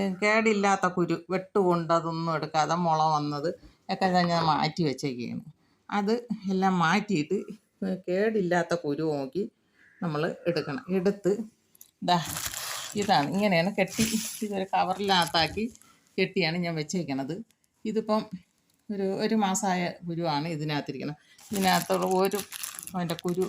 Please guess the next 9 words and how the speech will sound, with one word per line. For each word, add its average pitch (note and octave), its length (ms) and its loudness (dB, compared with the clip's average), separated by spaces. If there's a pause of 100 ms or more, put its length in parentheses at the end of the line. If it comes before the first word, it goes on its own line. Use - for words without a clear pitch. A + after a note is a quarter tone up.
പാടെ, F3 420 2
ഉം, F3 180 -4 (540)
കരിന്തൊലി F#3+ 540 0
ഒന്നും F#3+ 440 2
ഉണങ്ങിയിട്ടില്ല, E3 640 0
അങ്ങനെ F3+ 400 0
ഇരിക്കുകയാണ് C#3+ 540 -6 (580)
ആ F#3 100 -2 (380)
ചക്കക്കുരു. D3+ 480 -8